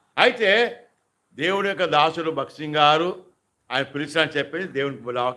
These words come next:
వా-, సేవకు లోబడ్డాడు. అప్పుడు ఒక సహోదరుడు అన్నాడు, "బ్రదర్, ఒక సహోదరి మిమ్మల్ని కలవాలనుకుని దయచేసి రండి." ఆమె పడకలో ఉంది. ఆమె ఏం చేసిందంటే, సేవకు పోవాలనుకుంటే కింద పడి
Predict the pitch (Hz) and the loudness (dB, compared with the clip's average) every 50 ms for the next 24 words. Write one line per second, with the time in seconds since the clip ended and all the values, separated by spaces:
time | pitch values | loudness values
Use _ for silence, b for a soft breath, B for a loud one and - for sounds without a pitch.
0 | - 127 123 123 143 - - - - 120 123 131 - 120 113 120 123 123 120 117 | -6 -6 -6 -6 -6 -8 -12 -12 -8 -6 -6 -6 -6 -6 -4 -2 -2 0 -2 -4
1 | 101 90 90 - - _ _ _ _ _ _ _ _ _ _ _ _ _ _ _ | -6 -6 -12 -14 -14 _ _ _ _ _ _ _ _ _ _ _ _ _ _ _
2 | _ - - - 262 247 240 220 220 233 - - - - _ _ _ _ _ _ | _ -6 -4 -2 2 4 6 6 4 2 -2 -8 -14 -20 _ _ _ _ _ _
3 | _ _ _ _ 143 160 156 175 180 170 160 156 151 143 139 127 - 139 151 160 | _ _ _ _ -8 -4 0 2 4 4 6 6 4 2 0 -2 -2 0 2 2
4 | 175 170 165 160 156 165 190 185 156 143 147 196 233 214 143 147 143 - 156 147 | 4 4 2 2 2 0 -2 0 -2 -2 -2 -2 -2 -4 -6 -8 -6 -4 -2 2
5 | 147 160 165 160 165 170 160 156 - - - _ _ _ 135 139 143 139 135 139 | 4 4 4 4 4 0 0 0 -2 -8 -14 _ _ _ -8 -6 -4 -4 -4 -6
6 | - 113 113 117 131 143 147 147 143 147 156 180 156 135 127 120 120 147 131 98 | -6 -6 -4 -2 -2 -2 -2 -2 -4 -8 -10 -6 -4 -4 -4 -4 -6 -12 -14 -8
7 | 113 127 131 147 165 170 131 - - _ _ _ _ _ _ _ _ _ _ _ | -6 -6 -2 0 -2 -2 -2 -4 -14 _ _ _ _ _ _ _ _ _ _ _
8 | _ _ _ _ - 143 185 190 190 160 131 139 180 180 240 226 202 175 147 117 | _ _ _ _ -4 -2 -2 -2 0 -2 0 0 2 2 2 2 2 2 0 -4
9 | 120 - - _ _ _ _ _ _ _ _ _ _ _ _ _ _ _ _ - | -10 -16 -20 _ _ _ _ _ _ _ _ _ _ _ _ _ _ _ _ -2
10 | 175 202 202 214 226 214 208 233 247 247 233 - - - - 185 175 147 185 180 | -2 0 0 0 2 2 0 0 -2 -4 -6 -8 -8 -8 -6 -6 -6 -4 -2 2
11 | 151 135 139 165 190 208 - - - _ _ _ _ _ _ - 165 190 208 220 | 4 4 4 4 2 0 -4 -8 -18 _ _ _ _ _ _ 0 2 4 4 4
12 | 220 185 170 180 180 185 185 180 170 160 - 170 170 156 - 160 139 135 143 151 | 2 2 0 0 2 2 2 0 0 -2 -6 -8 -10 -6 -2 0 2 4 4 4
13 | 165 165 - - - 160 175 185 160 156 151 139 151 160 175 190 190 - - _ | 2 0 -4 -10 -10 -2 -2 -2 0 0 -2 0 2 2 2 0 -2 -6 -12 _